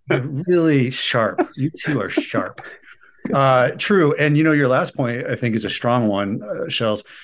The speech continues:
Even if he proves himself to be continually viable at a level like last, uh, last game as a kick returner, that's just one less spot that you,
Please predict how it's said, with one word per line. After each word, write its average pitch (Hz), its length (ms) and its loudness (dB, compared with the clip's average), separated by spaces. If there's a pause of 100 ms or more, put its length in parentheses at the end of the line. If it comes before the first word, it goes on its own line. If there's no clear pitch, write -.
(260)
Even 180 240 4
if 156 100 2
he 123 80 -2
proves 127 280 0
himself 113 380 -2
to - 80 -4
be 110 140 0
continually 117 720 0
viable 107 540 0
at 104 40 -4
a 107 40 -2
level 107 320 -2
like 101 280 -4
last, 107 460 -4 (320)
uh, - 260 -6
last 120 320 -2
game 131 280 -4 (400)
as 117 160 -2
a 107 40 -6
kick 139 200 -2
returner, 110 440 -2
that's 120 220 0
just 117 160 -4
one 113 180 0
less 107 200 0
spot 107 300 -4
that 117 120 -6
you, 107 240 -6